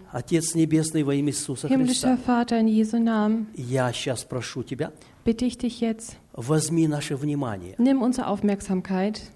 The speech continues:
Speaker 1: Покажи нам, Господь, красоту Твоего Слова.
Speaker 2: Zeig uns die Schönheit deines Wortes.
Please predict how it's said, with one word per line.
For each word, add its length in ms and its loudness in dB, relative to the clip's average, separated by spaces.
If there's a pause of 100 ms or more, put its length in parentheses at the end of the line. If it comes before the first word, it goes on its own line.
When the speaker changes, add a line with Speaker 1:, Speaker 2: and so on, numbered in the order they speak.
(340)
Speaker 1:
Покажи 420 0
нам, 220 2
Господь, 440 -2
красоту 440 -2
Твоего 360 -2
Слова. 440 -6 (100)
Speaker 2:
Zeig 280 2
uns 140 2
die 140 2
Schönheit 640 4
deines 320 2
Wortes. 580 0